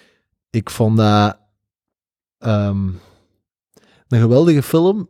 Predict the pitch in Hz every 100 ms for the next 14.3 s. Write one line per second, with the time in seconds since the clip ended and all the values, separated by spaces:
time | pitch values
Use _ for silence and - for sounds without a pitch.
0 | _ 117 113 113 110 - 113 104 104 -
1 | 110 135 156 - - _ _ _ 101 95
2 | 85 - 104 - 135 139 135 127 120 117
3 | - 101 107 110 107 - _ 104 98 -
4 | 107 104 120 123 127 139 135 - 104 95
5 | - 101 90 110 113 - - 107 - 104
6 | 98 95 113 127 113 113 139 147 - _
7 | _ - - _ _ _ - 113 123 110
8 | 107 117 - 113 110 113 101 - 98 -
9 | 135 147 - 131 151 - - 107 104 101
10 | 117 117 - _ _ _ _ _ _ _
11 | _ 104 - 110 113 - 135 120 117 117
12 | 110 98 98 104 101 95 - 101 127 175
13 | 185 - 110 107 107 110 101 95 - 101
14 | 90 87